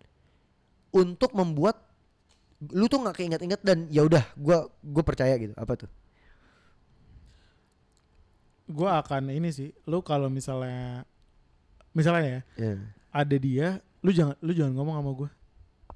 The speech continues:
Speaker 1: Oke.
Speaker 2: Gua lebih baik kayak gitu, maksudnya gua nggak tahu sampai sam-, gini, gua udah deh, gua, gua udah nggak mau. Gua membuat dia, gini, gua membuat dia seolah-olah dia berpikir kayak,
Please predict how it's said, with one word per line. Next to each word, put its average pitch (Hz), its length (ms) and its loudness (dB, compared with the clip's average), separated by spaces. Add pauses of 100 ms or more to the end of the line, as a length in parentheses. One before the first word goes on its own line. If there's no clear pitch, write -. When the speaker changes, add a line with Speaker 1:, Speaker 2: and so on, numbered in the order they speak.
(720)
Speaker 1:
Oke. 123 100 -4
Speaker 2:
Gua 170 160 4
lebih 160 160 4
baik 139 160 0
kayak 131 140 -8
gitu, 139 100 -8
maksudnya 139 300 -4
gua 135 180 -4
nggak 135 160 -6
tahu 117 200 -8 (120)
sampai 135 380 -8 (380)
sam-, 147 360 -4 (380)
gini, 180 260 4
gua 190 200 6 (260)
udah 208 180 4
deh, 254 180 4
gua, 196 220 2
gua 170 260 0
udah 214 140 8
nggak 151 160 2
mau. 139 140 -2 (340)
Gua 156 240 2
membuat 180 640 0
dia, 170 480 -2 (460)
gini, 156 280 0
gua 156 220 0
membuat 170 320 0
dia 156 240 0
seolah-olah 160 400 -2
dia 180 140 2
berpikir 160 420 0
kayak, 143 160 -4